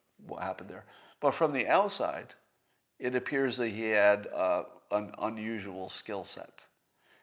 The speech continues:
And I'm very interested to know, eh, could I learn anything from that? Right? You don't have to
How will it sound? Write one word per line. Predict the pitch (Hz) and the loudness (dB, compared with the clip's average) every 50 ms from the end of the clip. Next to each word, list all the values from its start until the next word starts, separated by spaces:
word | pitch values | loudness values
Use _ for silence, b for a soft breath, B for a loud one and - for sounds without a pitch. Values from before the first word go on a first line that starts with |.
| b b - | b b -12
And | - 104 107 | -8 -4 -2
I'm | 104 101 98 | -2 -2 -2
very | 90 107 127 139 139 127 120 | 0 2 4 4 4 4 2
interested | 117 101 - 120 104 - - - 101 - | 0 -2 -4 -6 -6 -8 -8 -10 -12 -14
to | - 104 | -8 -4
know, | 110 104 104 98 90 | 0 0 0 0 -2
eh, | - 95 92 87 - - | -4 -10 -14 -16 -16 -12
could | - 117 104 | -10 -6 -4
I | 104 95 | -2 -2
learn | 90 98 98 104 107 101 | -2 -4 -4 -4 -6 -6
anything | 95 82 80 80 - - 82 82 87 92 - - _ _ _ _ _ _ _ | -8 -10 -12 -14 -14 -14 -14 -14 -16 -20 -20 -20 _ _ _ _ _ _ _
from | _ - - - 50 - - | _ -14 -10 -10 -10 -10 -10
that? | - - - - - - _ b b b b b b b b _ - | -14 -14 -14 -16 -20 -20 _ b b b b b b b b _ -12
Right? | - - - | -12 -10 -8
You | - - 98 | -8 -6 -4
don't | 101 95 95 | -4 -2 -2
have | 92 87 - | -4 -4 -6
to | 98 90 87 78 | -8 -14 -14 -14